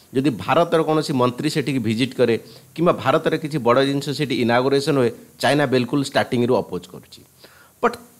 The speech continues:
କିଛି ଦିନ ପୂର୍ବରୁ ଆପଣ ଜାଣିଥିବେ, ଭୁଟାନ ଯେଉଁ ଆମର ଗୋଟେ ପଡ଼ୋଶୀ ଦେଶ ଅଛି, ଏଠି ଦେଖୁଥିବେ ଭୁଟାନ ଯେଉଁ ଅଛି, ସିଏ ଆକ୍ଚୁଆଲି କିଛି ଦିନ ପୂର୍ବରୁ ଚାଇନା କ'ଣ କରିଥିଲା, ଖରାପ ନ୍ୟୁଜ୍ ଚେଷ୍ଟା କରିଥିଲା ଦେବା ପାଇଁ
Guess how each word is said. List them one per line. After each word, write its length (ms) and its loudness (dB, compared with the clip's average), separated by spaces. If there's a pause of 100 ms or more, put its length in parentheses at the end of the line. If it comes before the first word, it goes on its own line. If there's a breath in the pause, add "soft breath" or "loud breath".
(100)
କିଛି 220 0
ଦିନ 160 2
ପୂର୍ବରୁ 380 2
ଆପଣ 220 2
ଜାଣିଥିବେ, 400 0 (420 loud breath)
ଭୁଟାନ 540 2
ଯେଉଁ 200 2
ଆମର 220 2
ଗୋଟେ 200 -2
ପଡ଼ୋଶୀ 420 2
ଦେଶ 240 0
ଅଛି, 320 0
ଏଠି 120 -6
ଦେଖୁଥିବେ 340 -4 (360)
ଭୁଟାନ 400 2
ଯେଉଁ 120 4
ଅଛି, 180 -2 (480 loud breath)
ସିଏ 300 2
ଆକ୍ଚୁଆଲି 480 0
କିଛି 260 -4
ଦିନ 180 0
ପୂର୍ବରୁ 360 -2
ଚାଇନା 380 2
କ'ଣ 180 0
କରିଥିଲା, 380 -2 (400 loud breath)
ଖରାପ 380 4
ନ୍ୟୁଜ୍ 360 0 (280)
ଚେଷ୍ଟା 260 -2
କରିଥିଲା 320 0
ଦେବା 220 4
ପାଇଁ 200 0